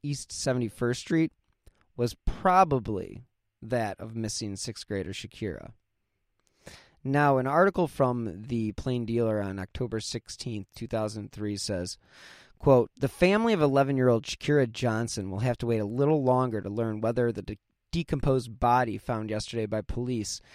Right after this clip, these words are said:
is the little girl who's been missing since September thirteenth." Cuyahoga County Coroner Doctor Elizabeth Balraj said the autopsy will help her make a probable determination about whether the body in the field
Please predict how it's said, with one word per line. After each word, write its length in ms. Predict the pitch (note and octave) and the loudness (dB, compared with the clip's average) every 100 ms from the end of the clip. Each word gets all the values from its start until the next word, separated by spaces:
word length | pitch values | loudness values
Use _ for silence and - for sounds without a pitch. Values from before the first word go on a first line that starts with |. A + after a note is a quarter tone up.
| - _ _ _ _ | -20 _ _ _ _
is 180 | D3 B2 | 0 2
the 60 | |
little 320 | B2+ C3 C3 B2 | 2 4 4 4
girl 340 | A#2 A#2+ A2 | 4 4 4
who's 220 | A2 A#2+ | 2 -2
been 240 | - A2 A2+ | -2 -2 0
missing 360 | A#2+ - G2 | -2 -2 -8
since 280 | G2+ A2+ F#2+ | -6 -8 -8
September 440 | - - A#2+ G#2 | -10 -4 -4 -2
thirteenth." 680 | G#2 A2+ F2+ - A#2 - - - _ _ _ _ - - _ - | -4 -4 -4 -6 -8 -8 -18 -20 _ _ _ _ -20 -20 _ 4
Cuyahoga 500 | F#3 G#3 F#3+ F3+ D3+ | 8 10 10 8 4
County 300 | - D#3 C#3+ | 2 0 0
Coroner 720 | - - D3 C#3 A2+ F#2 F#2 | -2 2 2 2 -2 -6 -6
Doctor 360 | - G#2+ G#2+ A#2+ | -2 -2 0 -2
Elizabeth 540 | A2 A#2 A#2+ A2 G#2 - A#2+ | -2 -2 -4 -6 -8 -10 -10
Balraj 720 | A#2 A2+ A#2+ G#2+ F#2+ F2 G#2+ - | -2 0 2 0 -4 -6 -8 -10
said 180 | - B2+ | -8 -4
the 120 | B2+ | 0
autopsy 600 | B2+ - B2 G#2+ - A2 | 2 2 0 -2 -6 -8
will 240 | G#2 A2+ | -6 -4
help 200 | A2+ A#2 | -2 -2
her 80 | B2 | -2
make 220 | A2+ A2+ | -4 -4
a 40 | G2 | -8
probable 600 | - B2+ B2 G#2+ A2 G#2+ | -4 -2 -2 -2 -2 -2
determination 840 | - G#2 - B2+ A#2 A#2 A2+ - | -4 -8 -6 -6 -4 -4 -4 -6
about 240 | G#2 G2+ F#2+ | -6 -4 -2
whether 260 | A#2 B2 | 0 0
the 100 | G#2+ | -2
body 340 | G2+ A2+ A#2 G#2+ | -2 -2 -2 -4
in 100 | G2+ | -8
the 60 | |
field 440 | F#2+ - B2+ G#2 | -12 -8 -4 -4